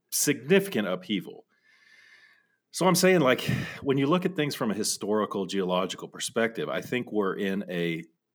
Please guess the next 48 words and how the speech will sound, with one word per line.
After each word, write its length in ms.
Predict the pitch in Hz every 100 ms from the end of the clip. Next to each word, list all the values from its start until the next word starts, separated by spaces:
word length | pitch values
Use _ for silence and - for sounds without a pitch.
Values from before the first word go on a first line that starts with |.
| _ _ - -
period 340 | 151 117 98
of 120 | 87
tumultuous 560 | - 92 90 92 82 -
up-, 200 | 80 -
upheaval. 500 | 90 - 107 90 69
And 80 | 73
I 80 | 90
think 180 | 110 95
the 100 | 90
internet 380 | 101 104 104 92
has 160 | 87
a 40 | 82
lot 280 | 78 85
to 60 | 101
do 180 | 95 92
with 120 | 87
that. 160 | 92 87
I 80 | 87
think 200 | 87 -
that 140 | 78
has 140 | 85
a 60 | -
lot 200 | 82 90
to 80 | 107
do 200 | 101 101
with 140 | 95
polarization. 800 | 98 98 98 92 90 87 90 87 _ _ -
I'm 120 | 90
not 200 | 87 92
saying 220 | 107 104
it's 140 | 104 -
exactly 560 | 107 135 143 143 107
the 120 | 87 82
same 380 | - 78 80
as 140 | 82 -
the 80 | 85
Gutenberg 540 | 90 92 90 92 90
press 340 | 92 82 82 -
and 120 | 82
what 120 | -
happened 460 | 92 85 - 87 - - - _
with 120 | 87
the 100 | 87
schisms 480 | - - 92 92 90
within 220 | 87 92
the 80 | 90
church 500 | 90 92 85 82 -
and, 140 | 78